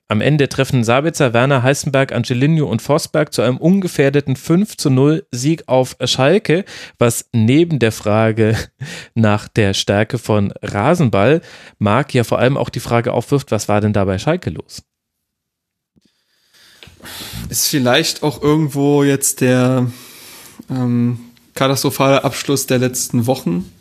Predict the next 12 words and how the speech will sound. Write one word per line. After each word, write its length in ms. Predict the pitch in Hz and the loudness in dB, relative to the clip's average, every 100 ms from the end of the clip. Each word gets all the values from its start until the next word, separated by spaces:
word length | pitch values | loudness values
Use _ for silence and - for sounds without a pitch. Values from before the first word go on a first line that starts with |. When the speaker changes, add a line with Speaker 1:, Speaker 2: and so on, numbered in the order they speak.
| _ | _
Speaker 1:
Hm. 80 | 120 | -2
Speaker 2:
Also 320 | 113 120 120 | 0 2 0
die 120 | 120 123 | 2 0
gesamte 400 | 123 127 127 120 | 2 0 0 0
Rückrunde 720 | 123 - 143 143 143 143 - | 0 0 2 2 0 -2 -10
von 380 | - 135 135 131 - | -6 -2 0 -2 -6
Schalke 400 | - - 131 127 | -6 -2 0 0
läuft 360 | 123 127 139 - | 0 2 0 -2
ja 120 | 120 | -2
wirklich 260 | 139 131 - | -2 -2 -4
nicht 160 | 120 | -2
gut. 280 | - 160 | 0 0